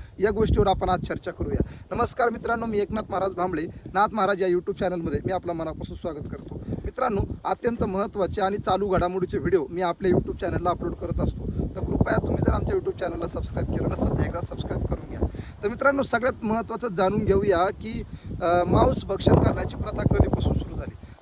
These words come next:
तर सगळ्यात महत्त्वाचं लक्षात घ्या, ज्या टायमाला मानवजातीची उत्पत्ती झाली, त्या टायमाला कोणताही धर्म अस्तित्वात नव्हता.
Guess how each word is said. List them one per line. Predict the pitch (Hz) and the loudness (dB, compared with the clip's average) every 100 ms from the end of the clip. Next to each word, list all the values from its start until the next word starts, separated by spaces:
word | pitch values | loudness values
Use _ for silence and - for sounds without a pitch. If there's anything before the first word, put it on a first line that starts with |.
| - | -2
तर | 240 | 0
सगळ्यात | 247 226 233 262 | 0 0 0 0
महत्त्वाचं | 247 226 220 220 | 0 -4 -6 -4
लक्षात | 190 - 180 | -4 -4 -6
घ्या, | 147 - | -4 -2
ज्या | - - 208 | 2 4 4
टायमाला | - 240 233 240 | 4 2 4 2
मानवजातीची | 226 196 214 240 247 - - 240 | 4 4 4 4 2 0 -6 -6
उत्पत्ती | 202 214 226 | -4 -6 -2
झाली, | 190 175 | -2 0
त्या | 170 202 | -2 -2
टायमाला | 196 202 214 | 0 0 -2
कोणताही | 208 196 196 190 | -2 -2 -2 0
धर्म | 190 160 196 214 | 0 0 0 2
अस्तित्वात | 180 - - 165 | 2 -2 -6 -4
नव्हता. | - 160 - | -2 -4 -4